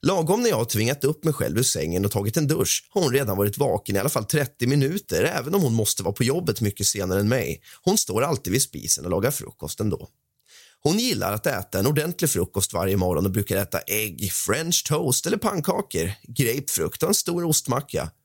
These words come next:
På helgerna kan hon även steka bacon. Jag brukar alltid äta flingor på morgonen då jag knappt har energin att hålla ögonen öppna ens. Kanske tar ett glas juice till också.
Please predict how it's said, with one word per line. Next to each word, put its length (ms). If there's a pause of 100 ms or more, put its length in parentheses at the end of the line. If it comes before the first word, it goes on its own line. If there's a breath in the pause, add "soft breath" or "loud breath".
(120)
På 100
helgerna 400
kan 160
hon 80
även 180
steka 280
bacon. 500 (500 soft breath)
Jag 100
brukar 220
alltid 240
äta 120
flingor 400
på 100
morgonen 560
då 80
jag 100
knappt 320
har 100
energin 500
att 100
hålla 200
ögonen 400
öppna 320
ens. 220 (280 loud breath)
Kanske 240
tar 200
ett 120
glas 260
juice 300
till 240
också. 260